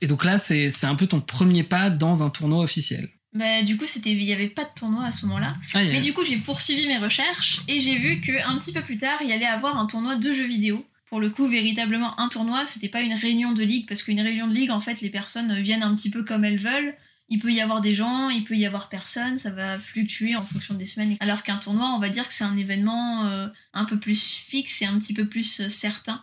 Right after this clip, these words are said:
Speaker 2: entre guillemets. Donc là, pour le coup, c'était sur la ville de Sao Paulo. Donc, euh, ça allait concentrer quand même une population un peu plus large. J'avais peut-être deux heures et demie, trois heures de bus pour m'y rendre.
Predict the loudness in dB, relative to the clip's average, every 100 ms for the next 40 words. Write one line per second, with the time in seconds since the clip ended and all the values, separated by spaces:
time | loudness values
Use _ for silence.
0 | _ -10 -6 -6 -4 -6 -10 -6 -4 -2
1 | -2 -2 -2 0 -2 -2 -2 0 0 0
2 | 2 2 0 0 0 0 -2 -2 -8 _
3 | _ 0 2 4 2 -2 0 0 0 -2
4 | -4 -4 -6 -2 -2 -2 -8 -4 -2 0
5 | 0 0 2 2 2 0 0 -4 2 4
6 | 4 2 0 -2 -4 -10 -6 -2 0 0
7 | -2 -6 -10 -12 -12 -10 -6 -6 -4 -2
8 | -2 -4 -6 -8 -6 -6 -6 -6 -8 -12
9 | -10 -6 -4 -4